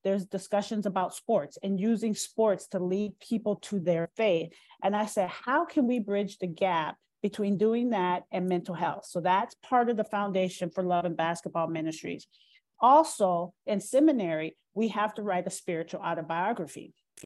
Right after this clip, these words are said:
And this is a, a autobiography of our life and where God had his hands on us. I was like, "Oh, that should be easy. That's a piece of cake. I'm a counselor. It's all about, uh, awareness." It was the hardest thing and the most challenging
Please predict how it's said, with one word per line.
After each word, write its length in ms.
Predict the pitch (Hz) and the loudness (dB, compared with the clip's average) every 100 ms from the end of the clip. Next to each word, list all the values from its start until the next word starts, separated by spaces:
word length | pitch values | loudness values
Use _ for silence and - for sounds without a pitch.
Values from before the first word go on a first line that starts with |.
| - | -8
And 180 | 220 202 | 0 2
this 220 | 202 262 | 6 6
is 160 | 311 277 | 6 2
a, 300 | 220 196 185 _ | 2 0 0 _
a 220 | 185 160 - | -4 -4 -2
autobiography 760 | 175 208 233 226 214 214 220 190 | -2 0 4 6 6 2 0 -2
of 120 | 185 | 0
our 120 | 165 | -2
life 380 | 175 208 208 196 | 0 2 2 0
and 140 | - 185 | -4 0
where 180 | 185 | 2
God 280 | 175 180 180 | 2 0 0
had 240 | 185 185 175 | -2 -4 -2
his 200 | 180 - | -4 -4
hands 340 | 208 214 214 | -4 -2 -4
on 260 | - 170 156 | -4 -4 -6
us. 180 | - - - - _ | -8 -14 -20 -20 _
I 40 | 539 | 0
was 140 | 554 | 2
like, 160 | 381 302 | 2 4
"Oh, 200 | 330 302 | 6 6
that 180 | 320 392 | 4 0
should 160 | - 269 | -2 -2
be 240 | 247 240 | 0 0
easy. 220 | 262 269 | 0 2
That's 260 | 294 339 349 | 0 0 -2
a 40 | |
piece 260 | 269 277 254 | 0 0 0
of 80 | 247 | 2
cake. 240 | 262 302 | 2 4
I'm 140 | 262 247 | 0 -2
a 40 | |
counselor. 600 | - 320 302 294 294 285 | -2 0 0 0 4 6
It's 140 | 254 254 | 6 4
all 200 | 262 262 | 4 4
about, 460 | 262 226 226 226 - _ _ | 4 4 4 0 -6 _ _
uh, 100 | 190 180 | -4 4
awareness." 880 | 214 185 185 330 302 285 285 285 285 _ _ | 4 4 6 6 8 4 2 0 -2 _ _
It 60 | 214 | -4
was 160 | 214 202 | -4 -2
the 100 | 180 | -4
hardest 600 | - 208 226 226 233 - | -2 0 0 0 -6 -2
thing 200 | 185 175 | -2 0
and 80 | |
the 60 | 180 | -2
most 240 | 180 185 | -2 -2
challenging 520 | - 196 208 220 214 | -2 -2 0 0 -2